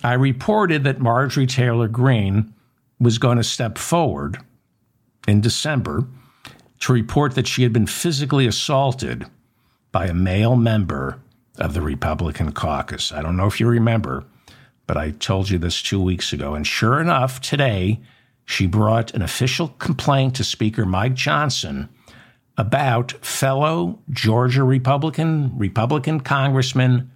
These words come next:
Richard McCormick. Now, according to the latest reporting, Greene says she was physically assaulted by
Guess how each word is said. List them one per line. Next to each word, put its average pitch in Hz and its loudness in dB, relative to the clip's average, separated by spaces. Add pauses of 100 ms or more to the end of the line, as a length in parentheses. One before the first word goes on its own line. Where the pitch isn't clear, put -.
(140)
Richard 139 2 (420)
McCormick. 120 0 (1040)
Now, 67 -2 (180)
according 156 2
to - -2
the 107 0
latest 110 0
reporting, 143 -4 (1040)
Greene 131 4
says 113 -2
she - 0
was 101 2
physically 180 -2
assaulted 131 -2
by 71 -4